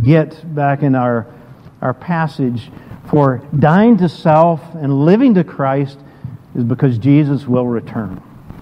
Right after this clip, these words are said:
You know, Jesus came into this world to save sinners. That is the mission that he came to accomplish. So just like the, the Metro Police there in Nashville,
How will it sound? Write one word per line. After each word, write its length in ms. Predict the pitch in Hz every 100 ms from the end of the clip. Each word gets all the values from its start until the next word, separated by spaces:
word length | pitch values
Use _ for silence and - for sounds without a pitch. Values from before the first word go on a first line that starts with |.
| - - - - - - -
You 100 | 127
know, 40 |
Jesus 540 | 120 180 240 254 262
came 720 | - 202 185 190 180 - - -
into 280 | 175 220 233
this 220 | 208 -
world 460 | 131 139 143 135 131 - - - - -
to 100 | 151
save 460 | - - 170 170 -
sinners. 440 | 160 147 131 110 - - - -
That 320 | 143 180 208
is 300 | 180 196 175
the 80 | 151
mission 540 | 156 170 170 170 160 143
that 120 | 135
he 120 | 143
came 360 | 139 156 151 135
to 100 | 143
accomplish. 560 | 123 143 135 135 139 - - - - - - - - - -
So 120 | 190
just 200 | 185 226
like 260 | 214 202 196
the, 280 | 165 147 151 - - -
the 140 | 175
Metro 460 | 165 180 196 190 175
Police 460 | - 170 170 180 -
there 260 | 160 160
in 120 | 151 143
Nashville, 640 | 151 156 - - 151 147